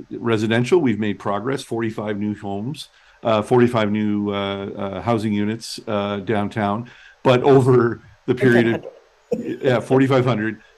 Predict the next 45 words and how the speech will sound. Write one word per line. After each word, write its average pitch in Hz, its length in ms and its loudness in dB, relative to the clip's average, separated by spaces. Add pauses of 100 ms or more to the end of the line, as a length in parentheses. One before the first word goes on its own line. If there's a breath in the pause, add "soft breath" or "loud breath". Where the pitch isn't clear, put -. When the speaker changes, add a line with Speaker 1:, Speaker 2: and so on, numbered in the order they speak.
Speaker 1:
over 139 300 6
Speaker 2:
Yeah. 123 60 4
Speaker 1:
a, 127 180 -4
a 127 40 -2
period 113 600 -2
of, 104 560 -6
uh, 101 280 -4
two 139 160 -2
hundred, 117 280 -2 (180)
uh, 107 280 -6
or 110 80 0
two 131 240 -2
decades. - 520 -2 (360 soft breath)
So 135 180 4
we're 123 120 6
Speaker 2:
Right. 120 80 0
Speaker 1:
talking 135 260 4
about, 110 240 2 (180)
yeah, 110 200 -2
two - 200 -4
hundred 143 200 -2
twenty-five, 117 420 -4
two - 140 -6
hundred 110 160 -6
fifty 113 240 -8
units 104 400 -4
a 104 60 -8
year. 95 340 -4 (240 loud breath)
And, 139 120 2 (120)
and 139 100 2
that 185 260 4
number 151 240 2
really 117 520 0
kinda, 101 600 -6
that 113 120 -2
was 117 140 -4
a 107 80 -2
shot 110 340 -4
to 110 60 -6
the 98 100 -6
solar 101 300 -6
plexus 101 460 -10
for 104 140 -6
me. 98 280 -4
Like, 101 280 -4